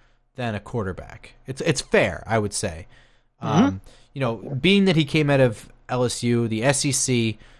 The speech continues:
Speaker 1: uh, you know, what, what's kind of your assessment of what you've seen of him?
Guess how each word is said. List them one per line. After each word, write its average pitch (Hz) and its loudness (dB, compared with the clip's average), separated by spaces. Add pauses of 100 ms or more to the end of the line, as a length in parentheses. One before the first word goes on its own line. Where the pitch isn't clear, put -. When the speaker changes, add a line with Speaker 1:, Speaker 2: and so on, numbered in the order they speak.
(200)
Speaker 1:
uh, 101 -6
you 147 -6
know, 120 0
what, 156 -2
what's 151 0
kind 165 0
of 123 0
your 131 4
assessment 120 0
of 107 -6
what 120 -2
you've 110 -6
seen 113 -2
of 95 -6
him? 90 -10